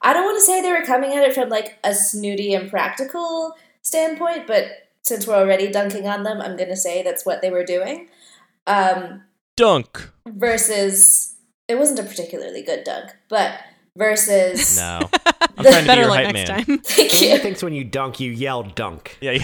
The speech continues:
Speaker 4: That's
Speaker 2: to
Speaker 4: what
Speaker 2: yell
Speaker 4: Amy
Speaker 2: dunk
Speaker 4: thinks
Speaker 2: when you
Speaker 4: basketball
Speaker 2: slam it in
Speaker 4: is.
Speaker 2: the hoop.
Speaker 1: Uh,
Speaker 2: Dunk.
Speaker 1: versus, like, the more,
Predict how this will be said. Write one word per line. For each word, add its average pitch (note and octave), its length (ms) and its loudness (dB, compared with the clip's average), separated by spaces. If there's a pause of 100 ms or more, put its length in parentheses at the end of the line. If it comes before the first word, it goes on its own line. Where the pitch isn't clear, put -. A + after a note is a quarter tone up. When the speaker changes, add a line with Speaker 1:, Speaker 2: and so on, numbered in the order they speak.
Speaker 4:
That's - 60 -14
Speaker 2:
to E3+ 40 -2
Speaker 4:
what E3 60 4
Speaker 2:
yell E3 120 4
Speaker 4:
Amy C3 60 4
Speaker 2:
dunk C3+ 200 0
Speaker 4:
thinks - 60 -10
Speaker 2:
when B2+ 80 0
you B2 60 -2
Speaker 4:
basketball B2 260 -2
Speaker 2:
slam A#2+ 120 0
it A#2+ 60 -2
in A#2 40 0
Speaker 4:
is. A#2 60 -4
Speaker 2:
the A2+ 80 -2
hoop. A2 160 -4 (580)
Speaker 1:
Uh, F#3+ 100 6
Speaker 2:
Dunk. F#3+ 220 6 (960)
Speaker 1:
versus, D4+ 400 2
like, C#4 200 2
the D4 80 2
more, C4 760 2